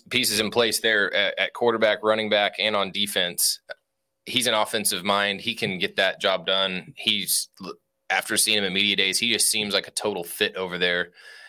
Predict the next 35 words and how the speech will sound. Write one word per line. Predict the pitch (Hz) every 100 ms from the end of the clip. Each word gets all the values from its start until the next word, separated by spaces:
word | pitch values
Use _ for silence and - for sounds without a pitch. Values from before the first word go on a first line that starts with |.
| - -
and | 92 90
everybody | 98 95 90
seems | 85 98 90
to | 85
love | 85 98
him. | 92 87 82
Uh, | 90 87 -
Oakland, | 117 117 117 107 101 - _ - - - -
uh, | 95 90 82 64 _ _ _ _ _ _ - -
plenty | 123 117
of | 104
talent | 110 107 101
there | 110
as | 101
well | 107 107
at | 101
quarterback, | 117 107 107 104 98
a, | 90 90 67
a |
new, | 95 98 95 85
a | 92
new, | 92 95 90
uh, | 85 98
or | 101
I'm | 101
sorry, | 95 98 90
running | 98 107 104
back, | 101 98 - -
uh, | 92
running | 92 104
the | 95
ball, | 98 98 95
and | 95 95
then, | 90
um, | 82 87 82 82 85